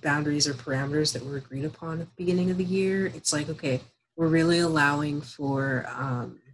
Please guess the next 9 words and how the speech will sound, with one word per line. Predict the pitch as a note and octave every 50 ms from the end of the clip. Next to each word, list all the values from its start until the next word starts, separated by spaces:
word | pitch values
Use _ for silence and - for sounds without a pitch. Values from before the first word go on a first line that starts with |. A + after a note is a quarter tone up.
| _ _ _ _ _ _ _ _ _ _ _ _ _ _ _ - - - - _ _ _ _ _
what's | A#2+ - -
it | B2 B2 - -
called? | - A#2+ A#2+ B2 B2 - _ _ _ _ _ _ _ _ _ _ _ _ _ _ _ _ _ _
We're | E3+ E3
really | F3 F3+ F3+ F#3 F3+
allowing | F3 E3 D#3 D3 D3 D3 D3+ D3+
for, | - - - C#3+
like, | C3+ C3+ C3 B2+ B2+ - -
more | D3 C#3+ C#3+ C#3+ C#3 C3+ C3+ C#3+ C#3+